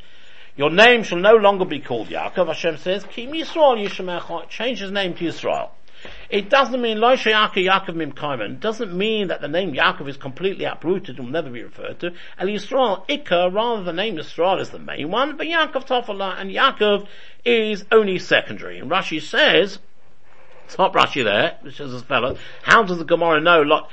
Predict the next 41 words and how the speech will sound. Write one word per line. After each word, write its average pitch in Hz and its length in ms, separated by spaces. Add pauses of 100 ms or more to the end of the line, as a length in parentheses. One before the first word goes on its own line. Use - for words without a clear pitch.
(160)
that, 147 280
that 143 220
it's 143 160
only 151 200
secondary? 101 680 (380)
'Cause 135 200
Shahari 151 420
Matzina, 175 480
we 143 140
find 175 480
in 120 100
last 196 260
week's 135 160
Pashim, 127 420
Vayigash, 120 640 (440)
when 185 360
Yaakov 208 300
was 170 100
on 170 100
the 151 60
way 190 160
down 170 220
to 123 80
Mitzrayim, 123 760 (220)
Shakorosh 214 480
Baruch 196 240
Hu 190 60
Yaakov 202 640 (240)
Achazais, 180 880
after 262 440
he's 196 520
told 220 320
him 170 80
that 165 240
to 151 100
change 208 300
his 180 100
na-, 160 420
name 190 180
to 143 100
Yisrael, 214 560